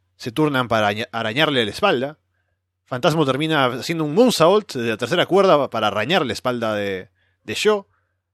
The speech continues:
Sho hace el comeback. Sho luego lanza a Fantasma y Ishimori en un German suplex en cadena. Intentan aplicarle un three K a Sho, pero Sho revierte aplicándole un Canadian Destroyer a Fantasma.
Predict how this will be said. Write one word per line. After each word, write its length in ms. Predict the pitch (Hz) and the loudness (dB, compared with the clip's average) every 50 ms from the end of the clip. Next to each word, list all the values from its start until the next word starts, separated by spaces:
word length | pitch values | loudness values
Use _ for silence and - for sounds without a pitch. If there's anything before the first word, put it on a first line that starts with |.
| _ _ _ _ _ | _ _ _ _ _
Sho 280 | - 127 165 196 190 170 | -4 0 2 4 6 4
hace 160 | 143 - 131 | 4 2 -2
el 120 | 110 107 | -10 -8
comeback. 640 | - 170 190 180 135 117 117 120 131 - - - _ _ _ _ _ _ _ _ _ _ _ _ _ _ | -4 -2 -2 -2 -2 -2 -2 -2 -2 -4 -10 -20 _ _ _ _ _ _ _ _ _ _ _ _ _ _
Sho 200 | - - 180 196 | -6 -2 2 2
luego 220 | 180 180 180 165 | 4 4 4 4
lanza 380 | 147 143 147 151 135 - 156 127 | 4 2 0 -2 -2 -2 -2 -2
a 40 | 110 | -2
Fantasma 460 | 104 110 110 113 135 127 139 139 123 | -2 -6 -6 -6 -6 -6 -4 -4 -4
y 40 | 113 | -4
Ishimori 500 | 110 - 113 117 131 135 139 135 127 110 | -4 -6 -6 -4 -2 -2 0 0 0 -2
en 100 | 107 110 | -2 -4
un 100 | 120 120 | -2 0
German 280 | 123 135 135 120 104 | 2 2 2 2 -2
suplex 340 | 101 - 127 117 127 104 - | -4 -4 -6 -4 -4 -6 -6
en 80 | 107 98 | -8 -4
cadena. 460 | - 104 117 160 170 147 151 160 - _ _ _ _ _ _ _ _ _ _ _ _ _ _ _ | -2 2 4 4 4 2 0 -6 -10 _ _ _ _ _ _ _ _ _ _ _ _ _ _ _
Intentan 320 | - 110 120 165 165 160 143 | -10 -4 -4 -2 0 2 0
aplicarle 760 | 127 113 131 123 131 151 156 151 151 143 143 131 127 123 - | 0 0 0 -2 0 0 0 0 0 -2 0 0 -2 -2 -4
un 400 | - 160 165 160 156 147 131 117 | -6 -6 -4 -4 -6 -6 -8 -6
three 160 | - 185 208 | -4 -4 -4
K 320 | - 185 190 185 170 160 | 0 2 2 4 4 2
a 40 | - | 2
Sho, 440 | - - - 208 214 208 202 196 _ _ _ _ _ _ _ _ - | 0 2 4 4 4 4 2 -4 _ _ _ _ _ _ _ _ -2
pero 200 | - 214 214 - | 0 2 2 2
Sho 180 | - 170 170 | 2 2 2
revierte 380 | 156 147 131 135 147 147 127 135 | 2 2 2 0 0 0 -2 -4
aplicándole 520 | 113 117 113 127 131 127 127 120 113 113 | -6 -6 -4 -6 -4 -4 -4 -4 -4 -4
un 80 | 120 120 | -4 -4
Canadian 340 | - 107 110 123 127 120 110 | -6 -8 -6 -4 -4 -4 -4
Destroyer 400 | 101 - - 131 135 131 113 104 | -6 -8 -6 -4 -4 -2 -2 -2
a 60 | 95 | -4
Fantasma. 720 | - 101 95 95 - 175 - - - 107 117 143 160 - | -6 -10 -10 -2 0 0 0 0 -2 -10 -12 -12 -14 -14